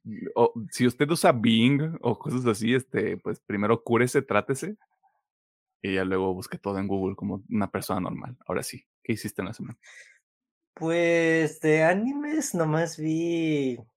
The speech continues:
Speaker 2: pues, mi episodio semanal de Jujutsu Kaisen.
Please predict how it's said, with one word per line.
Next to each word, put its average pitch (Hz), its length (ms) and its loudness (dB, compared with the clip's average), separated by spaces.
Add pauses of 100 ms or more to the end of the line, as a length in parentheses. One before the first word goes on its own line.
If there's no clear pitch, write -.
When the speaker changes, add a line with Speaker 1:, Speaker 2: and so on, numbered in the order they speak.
Speaker 2:
pues, 131 200 -4
mi 131 100 -2
episodio 131 560 -2
semanal 123 500 -6
de 123 380 -2
Jujutsu 127 800 -2
Kaisen. 202 500 0